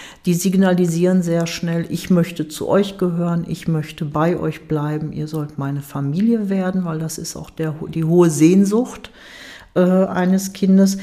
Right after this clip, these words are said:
Gleichzeitig birgt es natürlich die Gefahr, dass das Kind halt auch, äh,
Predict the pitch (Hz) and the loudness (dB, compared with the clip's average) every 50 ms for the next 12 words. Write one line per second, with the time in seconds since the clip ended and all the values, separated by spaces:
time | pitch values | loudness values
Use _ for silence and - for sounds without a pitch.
0 | - - - - - - 165 165 180 190 190 - - - 220 202 202 202 - 202 | -10 -16 -20 -14 -4 2 4 4 4 4 2 -2 0 2 2 4 4 2 -2 -6
1 | - - - 160 185 190 196 - - 196 196 - 190 180 175 - - 180 175 185 | -8 -8 0 2 2 2 2 2 -2 -2 -2 0 -2 -2 -2 -2 -2 -2 -2 -2
2 | 180 - - 165 160 180 170 - - - 165 156 156 160 175 208 254 277 - - | -2 -4 -6 -2 0 0 -2 -2 -4 -4 -2 0 2 4 4 4 2 2 -2 -8
3 | - - - - - - - - _ _ - 180 180 180 180 - 196 175 - - | -16 -20 -20 -20 -20 -20 -20 -20 _ _ 2 2 2 2 0 -2 -4 -4 -4 -4
4 | - - - 180 185 190 180 190 185 175 175 170 - - - 143 156 160 170 180 | -8 -2 0 2 2 2 2 0 -2 -4 -4 -4 -6 -6 -2 0 2 4 4 4
5 | 196 190 190 - - - 170 165 165 165 165 165 165 | 4 2 0 -4 -4 0 0 2 2 4 2 2 0